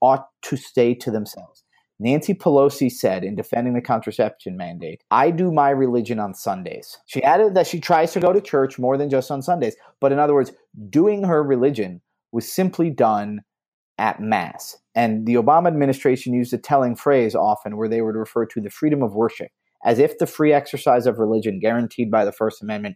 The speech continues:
was simply a freedom to pray and attend the church service as you want. A Christian organization is not freely exercising its religion if it's not out there feeding the hungry, clothing the naked,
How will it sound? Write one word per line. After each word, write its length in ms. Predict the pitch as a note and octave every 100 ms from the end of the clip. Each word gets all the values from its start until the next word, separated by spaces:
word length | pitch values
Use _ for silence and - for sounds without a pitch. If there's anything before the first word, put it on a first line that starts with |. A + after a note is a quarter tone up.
| -
was 180 | A2+ -
simply 480 | E3 E3 D3+ B2 - _ _ -
a 100 | C3+
freedom 540 | - - C#3 C3 B2 -
to 160 | A#2
pray 560 | F#2+ - B2 A#2 A2+ G#2+ _ _
and 140 | - G#2+
attend 340 | F#2+ B2 A#2
the 60 | A2
church 340 | - A2 -
service 380 | G#2+ F#2+ F#2 -
as 140 | F#2
you 120 | F#2+ F2+
want. 220 | F2+ - _
A 120 | C#3 C3+
Christian 580 | - G3 G#3 - G#3+
organization 680 | E3+ D#3 D3 C3 B2+ B2 A#2
is 180 | G#2+ G#2
not 300 | A2+ C3 -
freely 360 | - B2+ B2+ G2+
exercising 800 | A#2 - A#2 - A2 G#2+ A2 -
its 240 | F2 -
religion 560 | G2+ G2 G2+ B2+ C3 C3+ B2
if 180 | B2+
it's 180 | A#2 A2
not 300 | A2+ B2 C3 -
out 240 | A#2+ A#2+
there 280 | A2+ G#2+ G#2 _ _ _
feeding 520 | - B2+ B2 B2 A#2+
the 120 | A2+
hungry, 640 | - A2+ A2 G#2 G2 F#2+ _ _ -
clothing 520 | - A#2 G#2+ A2+ G2+
the 80 | G2+
naked, 540 | G2+ G2 - F#2+ F#2